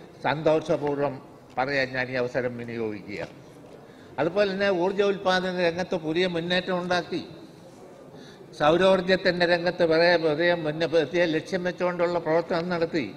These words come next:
സൗരോർജ്ജ രംഗത്ത് കുറേ ഉൽപ്പാദിപ്പിക്കാൻ കഴിഞ്ഞു. ഇനി കൂടുതൽ സാധ്യത സൗരോർജ്ജത്തിൻ്റെ രംഗത്തുണ്ട് എന്നാണ്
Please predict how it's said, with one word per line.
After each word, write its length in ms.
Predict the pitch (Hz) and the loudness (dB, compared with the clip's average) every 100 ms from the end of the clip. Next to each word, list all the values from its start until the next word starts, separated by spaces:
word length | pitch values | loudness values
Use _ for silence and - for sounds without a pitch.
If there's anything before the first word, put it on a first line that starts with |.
| - - - - - | -16 -20 -20 -20 -4
സൗരോർജ്ജ 480 | 143 151 185 196 190 185 | 0 4 4 4 4 4
രംഗത്ത് 320 | 180 180 180 175 | 4 2 2 0
കുറേ 160 | 165 175 165 | 2 2 2
ഉൽപ്പാദിപ്പിക്കാൻ 720 | 139 175 170 160 165 180 170 170 | 2 2 2 0 0 2 2 2
കഴിഞ്ഞു. 340 | 175 175 160 90 - - - - - 160 | 0 0 -4 -6 -14 -20 -20 -20 -4 0
ഇനി 120 | 185 170 - | 0 0 0
കൂടുതൽ 340 | 190 208 208 196 | 2 2 0 -2
സാധ്യത 420 | - 190 185 190 202 208 202 - - - 170 | -2 0 4 6 6 4 -4 -16 -20 -4 0
സൗരോർജ്ജത്തിൻ്റെ 800 | 160 190 196 170 175 175 165 165 | 2 4 2 2 0 0 0 0
രംഗത്തുണ്ട് 560 | 165 165 165 165 180 170 160 | 0 -2 -2 -2 2 4 4
എന്നാണ് 400 | 156 156 151 147 | 0 -2 -2 -2